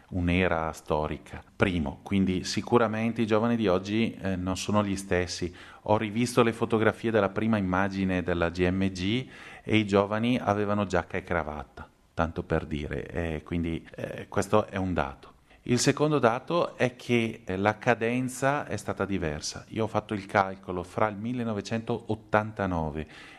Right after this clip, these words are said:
e il duemilasette, in diciotto anni, in Europa e in Italia ci sono stati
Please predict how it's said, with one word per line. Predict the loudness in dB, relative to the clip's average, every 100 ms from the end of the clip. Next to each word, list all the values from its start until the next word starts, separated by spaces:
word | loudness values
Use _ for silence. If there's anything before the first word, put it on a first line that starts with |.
| -4
e | -2
il |
duemilasette, | 2 4 4 2 2 0 -2 -2 -4 -6 -4 -6 -14 -20 -18
in | -2 2 2
diciotto | 2 4 4 4 4 2
anni, | 2 -4 -6 -6 -8 -12 -2
in | 4 6
Europa | 6 4 4 4 0 -4
e |
in | -2
Italia | -2 0 0 0 -4 -4
ci | -4 -8
sono | -2 -2
stati | -2 0 0 0 -6 -6 -6